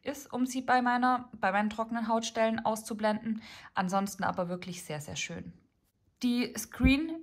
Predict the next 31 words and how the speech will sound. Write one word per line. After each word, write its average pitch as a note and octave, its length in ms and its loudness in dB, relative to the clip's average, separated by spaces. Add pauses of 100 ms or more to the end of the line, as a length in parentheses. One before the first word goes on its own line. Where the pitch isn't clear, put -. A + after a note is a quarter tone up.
(100)
Queen C4 560 0
Foundation C#4 680 8
habe A3+ 140 8
ich A3 80 -4
in G#3+ 100 0
der G#3 80 6
Farbe G3+ 360 6
hundertzehn G#3 640 0
Cool F#3 120 -4
Porzellan. F#3+ 800 6 (680)
Ich - 220 -6
meine, A3 400 8
dass C4 220 6
ich - 160 -8
sie G#3+ 140 0
mochte. G#3 540 6
Ich - 120 -8
habe A3 160 0
sie - 80 -2
jetzt G#3 180 0
schon G3+ 140 0
länger F#3+ 240 2
nicht A3+ 180 0
mehr A#3 120 4
benutzt, A3+ 560 0
will F#3+ 180 0
deshalb F#3 380 0
jetzt F3+ 200 -4
hier - 140 -2
auch - 160 10
kein F3 300 0